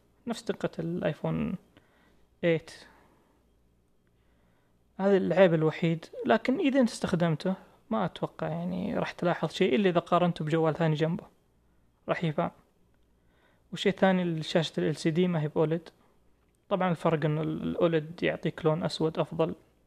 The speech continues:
أه، وبطاريته، يعني إذا كانت خلفية لونها، لو كان بطارية، بطاريتك، لو كان شاشتك، آه، خلفيتها لون أسود، البطارية راح تطول أكثر، لأنه ما يحتاج ينور ال، اللون الأسود في ال أولد،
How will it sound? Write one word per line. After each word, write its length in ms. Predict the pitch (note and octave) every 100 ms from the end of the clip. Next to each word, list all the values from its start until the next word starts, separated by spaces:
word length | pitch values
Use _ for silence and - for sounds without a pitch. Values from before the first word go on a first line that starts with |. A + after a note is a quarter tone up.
| _ _ _ _ _ _ _ _ _ _ _ _ _ _ -
أه، 520 | F3+ F3 E3+ E3+ F3
وبطاريته، 840 | F#3 G3 F#3+ E3+ - F3 E3+ D#3 - _ G#3+
يعني 180 | E3
إذا 80 | D#3+
كانت 280 | - E3 D#3
خلفية 280 | - D3 F3
لونها، 380 | E3 D#3 - - B3
لو 180 | G3+ E3
كان 480 | F3 D#3+ E3 - E3
بطارية، 460 | - E3+ E3+ D#3+ - -
بطاريتك، 500 | - D#3 D3 D3 - _ _ _ _ _ _ - - - _ -
لو 120 | F3
كان 420 | - F3 E3+ F#3+ - _
شاشتك، 720 | - G3 F3 - D#3+ - - F#4+
آه، 80 | F3+
خلفيتها 500 | D#3+ D#3 F3+ E3+ E3+
لون 180 | D#3+ E3
أسود، 420 | D#3 - E3+ E3
البطارية 520 | E3 D3+ - E3 E3 D#3+
راح 340 | - - - -
تطول 340 | - - D#3+ E3
أكثر، 340 | - E3 D3
لأنه 300 | - D#3+ D#3+
ما 160 | D#3 E3
يحتاج 440 | - - E3 D3+
ينور 360 | D#3+ D#3+ D#3 D#3+
ال، 400 | D#3 - - - - _ -
اللون 240 | D#3+ D#3+
الأسود 440 | D#3+ - - - -
في 80 | -
ال 280 | E3+ D#3 A3
أولد، 240 | D#3+